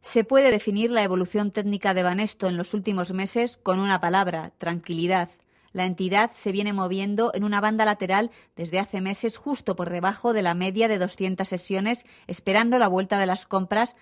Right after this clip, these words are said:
lo que nos podría hacer pensar en un cambio de tendencia. Para ello debería superar un nivel de precios muy próximo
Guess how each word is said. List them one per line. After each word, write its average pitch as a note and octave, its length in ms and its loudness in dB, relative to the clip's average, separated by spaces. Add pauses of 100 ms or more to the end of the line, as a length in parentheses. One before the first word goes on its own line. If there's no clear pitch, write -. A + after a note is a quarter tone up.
(160)
lo E3 100 -8
que E3+ 100 -6
nos E3 200 -8
podría G3 340 0
hacer G#3 220 -2
pensar F#3+ 500 -2
en F#3 140 -2
un F#3+ 120 -4
cambio F#3 320 0
de D#3+ 120 -4
tendencia. E3+ 680 -4 (420)
Para F#3 280 2
ello G#3+ 260 4
debería G3+ 400 0
superar G3+ 540 0
un A3+ 160 0
nivel A3 260 2
de G3+ 80 -2
precios G#3+ 480 -2
muy A3 220 0
próximo A#3 580 -2